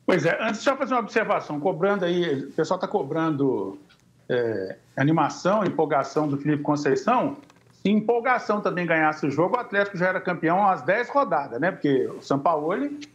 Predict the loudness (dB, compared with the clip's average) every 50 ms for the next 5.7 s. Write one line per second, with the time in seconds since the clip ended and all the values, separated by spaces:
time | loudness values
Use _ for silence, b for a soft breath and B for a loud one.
0 | _ _ -2 0 0 0 0 2 2 2 2 2 2 0 0 0 2 2 2 2
1 | 0 -2 -8 -14 -20 -20 -20 -20 -6 -2 0 0 0 0 0 0 2 0 0 0
2 | 0 0 0 0 0 -2 -2 0 -2 -2 -2 -4 -6 -8 -12 -14 -16 _ -20 -20
3 | _ _ _ _ _ _ _ _ _ _ _ _ _ _ _ 0 0 0 -2 -2
4 | 0 0 0 -2 -2 -6 -12 -14 -16 -18 _ _ -14 -14 -14 _ _ -6 -2 0
5 | 0 0 0 -2 -4 -2 -2 -2 0 2 2 2 0 -2